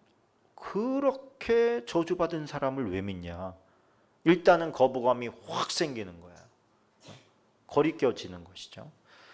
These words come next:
또 "이방인에게는 미련한 것이다" 할 때 여기에서 이방인은 헬라, 로마를 말하는 거예요. 헬라 문화, 로마를. 근데 이 사람들은 굉장히 논리적이고 철학적입니다.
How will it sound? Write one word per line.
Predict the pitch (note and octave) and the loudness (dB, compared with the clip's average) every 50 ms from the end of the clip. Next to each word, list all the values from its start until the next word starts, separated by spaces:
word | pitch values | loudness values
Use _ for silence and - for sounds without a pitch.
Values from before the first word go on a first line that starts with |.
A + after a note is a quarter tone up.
| - - - _ | -20 -20 -20 _
또 | - G3+ F#3 | 4 4 4
"이방인에게는 | D3 A#2 C3+ E3+ F#3+ G3 G#3+ G3+ G#3 G#3 G3+ G3+ G3+ G3 G3 F#3+ F#3+ F#3+ F3+ - - - - C#3+ C3+ C3+ D3+ C#3+ C#3 D#3 E3 C#3+ A2+ G2 | 6 4 0 0 6 8 10 10 10 8 4 4 2 2 0 -4 -4 -6 -8 -12 -14 -6 -2 0 2 4 4 2 4 2 0 0 -2 -2
미련한 | F#2+ A#2 B2+ D3+ D#3 D#3 D#3 D3 | 0 4 6 6 6 6 4 2
것이다" | C#3 B2 - - - A2+ G#2 G2+ | 0 -2 -2 0 0 2 2 2
할 | F#2+ F#2+ F#2+ | 0 -4 -4
때 | - A2 G#2+ | -4 -2 -2
여기에서 | G2+ G2 G#2+ A2 A#2+ A2+ - | 0 0 0 -2 -2 -2 -2
이방인은 | B2+ G2+ F#2+ G#2 A2+ A#2+ C3+ C3+ C3 A#2+ G2+ A2 C#3 C#3 A2+ F#2 F2+ F#2 | -4 -4 -4 0 2 2 2 2 0 -4 -4 -4 -4 -4 -4 -6 -10 -12
헬라, | - C3 E3+ F3 F3+ E3+ B2+ G2 E2+ E2 - - _ - | -10 -8 -6 -2 0 0 0 0 -2 -6 -12 -18 _ -12
로마를 | A2 G2 G#2 A2 B2 C3 C#3 B2+ A2+ F#2+ | -6 -2 -2 0 2 2 2 2 2 -2
말하는 | F2 F2+ F#2 F#2 F#2+ F2+ F2 | -4 -6 -6 -6 -8 -8 -10
거예요. | E2+ E2+ E2+ | -12 -14 -12
헬라 | F2 G#2 C3+ C3 A#2+ G#2+ F#2+ | -10 -8 -4 -2 -2 -2 -2
문화, | F2+ F2 F#2 F2+ F#2 F#2 - | -4 -8 -10 -10 -12 -14 -12
로마를. | - G2+ F#2+ F2 F2+ F2+ F2+ G#2+ C#3 F#3+ - - - - - - - - - - - - - | -10 -10 -8 -8 -8 -8 -6 -6 -8 -8 -10 -18 -20 -20 -20 -20 -20 -20 -20 -20 -20 -18 -6
근데 | - G3 F3+ | -2 0 0
이 | C#3+ C3+ | 2 2
사람들은 | C3 F#3 F#3 F#3+ G3 F#3+ F#3 F3+ E3+ D#3+ E3 F#3 E3 - F2+ F2+ E2+ - - _ _ _ - - - - _ _ | 4 6 8 8 8 8 6 4 4 6 6 6 4 4 0 -6 -12 -16 -20 _ _ _ -20 -20 -20 -20 _ _
굉장히 | - - B2+ C#3+ D3+ F3+ F3+ F3 D#3+ | -2 -2 0 4 6 6 6 6 4
논리적이고 | A#2+ G2+ A2 A#2+ C#3 D3+ F3+ F#3+ E3 F3+ E3+ D#3 C#3 C#3 C3 C#3 F3 F3+ C#3 G#2 F#2 - | 2 4 4 4 6 4 4 4 4 4 4 4 4 0 2 4 6 6 6 4 0 -2
철학적입니다. | - - - G3 G3+ G3 G3 - F#3+ D#3+ B2+ A2 F#2 F2 F2 E2 F2 F2+ G2+ A2+ | -2 2 2 4 2 2 2 2 4 4 2 0 -4 -6 -10 -10 -12 -12 -14 -16